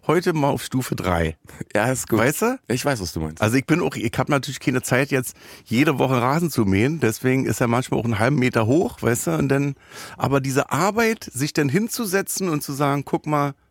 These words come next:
Speaker 1: Vater hat's gemacht.“
Speaker 2: Richtig.
Speaker 1: Das finde ich, das, das hat was.
Speaker 2: Ich verstehe, ich kenn so viele Leute nämlich so aus dem, wie sagt man, Mediengeschäft, sagt man das? Die
Speaker 1: Wir
Speaker 2: so
Speaker 1: sind
Speaker 2: Kunst
Speaker 1: in den
Speaker 2: machen oder
Speaker 1: Medien,
Speaker 2: irgendwas?
Speaker 1: ja.
Speaker 2: Ja,
Speaker 1: Wir sind
Speaker 2: genau.
Speaker 1: Medienschaffende.
Speaker 2: Die, die sowas nicht haben oder nicht brauchen. Und ich frag mich dann immer, es ist so,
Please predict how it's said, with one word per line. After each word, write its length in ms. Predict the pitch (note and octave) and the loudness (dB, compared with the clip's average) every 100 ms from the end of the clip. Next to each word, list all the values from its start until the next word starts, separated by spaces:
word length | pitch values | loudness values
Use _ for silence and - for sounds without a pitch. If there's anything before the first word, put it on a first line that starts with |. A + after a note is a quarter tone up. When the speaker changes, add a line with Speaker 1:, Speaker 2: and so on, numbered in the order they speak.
| _ | _
Speaker 1:
Vater 520 | _ - B2+ C3+ C3+ | _ -4 -4 -2 -4
hat's 200 | A2+ - | -4 -6
gemacht.“ 420 | A#2+ G2+ F2+ - _ _ _ - - | -6 -4 -4 -8 _ _ _ -16 -2
Speaker 2:
Richtig. 460 | G#2 G#2 F#2 - _ _ | 0 0 -2 -4 _ _
Speaker 1:
Das 140 | D3 D3+ | -4 -4
finde 260 | F3+ E3 | -4 -4
ich, 80 | D3 - | -4 -6
das, 120 | D3 D3 | -6 -4
das 200 | - D3 | -2 -2
hat 200 | - B2 - | -2 -4 -4
was. 140 | F#2 - _ _ _ - | -4 -6 _ _ _ -10
Speaker 2:
Ich 80 | - | -4
verstehe, 360 | D#3 - G3 - | -2 0 -2 -2
ich 120 | - | -2
kenn 180 | F3 D#3+ | 0 2
so 100 | F3+ | 0
viele 180 | F3+ | 0
Leute 240 | D3+ E3 D3 | 0 0 0
nämlich 260 | B2+ B2+ | 0 0
so 140 | A#2 A2+ | 0 0
aus 160 | B2 | 0
dem, 220 | - A#2 A#2 | 0 -2 -2
wie 140 | A2+ | -2
sagt 200 | A#2 - | -2 0
man, 140 | A2 F#2+ | 0 2
Mediengeschäft, 520 | C#3 F#3 F#3 F#3 - | 2 2 0 -2 -2
sagt 160 | C3+ F#3+ | -2 -2
man 80 | |
das? 240 | G3 G3 - _ _ _ _ - | -4 -4 -8 _ _ _ _ -12
Die 140 | G#2 | -2
Speaker 1:
Wir 100 | G#2 C#3 | 4 4
Speaker 2:
so 40 | |
Speaker 1:
sind 100 | F#3+ | 6
Speaker 2:
Kunst 180 | G3 G#3 | 4 6
Speaker 1:
in 60 | E3+ | 6
den 40 | E3 | 6
Speaker 2:
machen 60 | E3 | 6
oder 20 | D#3 | 6
Speaker 1:
Medien, 160 | D3+ | 6
Speaker 2:
irgendwas? 220 | G#2+ - F2+ | 4 2 2
Speaker 1:
ja. 200 | F#2+ F#2 | 2 2
Speaker 2:
Ja, 140 | G2+ - | 2 0
Speaker 1:
Wir 100 | G2+ | -2
sind 80 | A2+ | 2
Speaker 2:
genau. 120 | A2+ B2 | 2 2
Speaker 1:
Medienschaffende. 1000 | G#2 A#2 C#3+ C#3 G#2+ - F#2 - F2+ F2 | 2 4 4 4 2 0 2 2 0 -2
Speaker 2:
Die, 140 | - | 0
die 40 | C#3 | 2
sowas 300 | D3 E3 C3 | 2 2 0
nicht 200 | C#3 A2 | 0 0
haben 200 | D#3+ F3 | 2 2
oder 160 | A#2+ | 2
nicht 160 | A#2+ A#2 | 2 0
brauchen. 320 | - D#3 D3+ | -2 -2 0
Und 60 | G#2 | -4
ich 120 | G#2+ | -6
frag 200 | C3 B2+ | -6 -6
mich 100 | B2 | -4
dann 140 | B2 | -4
immer, 160 | A#2 A#2 | -2 -2
es 120 | A2 | -4
ist 80 | A2+ | -6
so, 120 | A2+ | -8